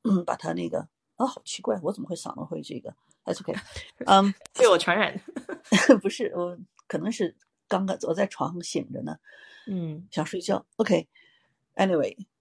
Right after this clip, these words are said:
Speaker 1: 呃，然后呢，就，就把他 fire 掉了。fire 掉以后呢，就我去在这个E D R吃饭的时候嘛，就聊起来了。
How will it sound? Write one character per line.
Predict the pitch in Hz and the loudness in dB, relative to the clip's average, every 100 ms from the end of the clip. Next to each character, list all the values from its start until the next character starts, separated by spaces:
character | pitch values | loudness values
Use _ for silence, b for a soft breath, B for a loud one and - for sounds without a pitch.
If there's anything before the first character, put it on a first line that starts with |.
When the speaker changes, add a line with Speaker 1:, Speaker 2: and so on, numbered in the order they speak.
| _ _ | _ _
Speaker 1:
呃， | 202 196 | 4 6
然 | 196 | 6
后 | 240 269 | 6 4
呢， | 220 185 | 4 0
就， | 185 208 180 - _ - | 4 4 4 0 _ 2
就 | 214 | 2
把 | 160 | 2
他 | 165 | -4
fire | - - 160 | 0 2 2
掉 | - 67 - | -2 -6 -6
了。 | - | -12
fire | - 254 240 | -2 4 6
掉 | 226 214 | 4 0
以 | 175 | -2
后 | 185 202 175 | -4 -2 -2
呢， | 160 151 156 _ _ _ _ _ _ - | -6 -8 -12 _ _ _ _ _ _ -2
就 | 180 170 151 | 2 2 0
我 | 156 | -6
去 | 151 - | -6 -4
在 | 208 - | 0 0
这 | 160 | -2
个 | 139 117 104 - 82 - - | -4 -2 -2 -2 -6 -6 -8
E | 180 | -2
D | 180 | 2
R | 185 160 | 2 2
吃 | - 196 | -2 -2
饭 | 226 190 | -2 -2
的 | 170 | -4
时 | 160 | -8
候 | 147 | -6
嘛， | 143 147 | -6 -6
就 | 147 | -8
聊 | 143 127 135 | -6 -4 -6
起 | - | -8
来 | - | -10
了。 | - - - | -10 -14 -20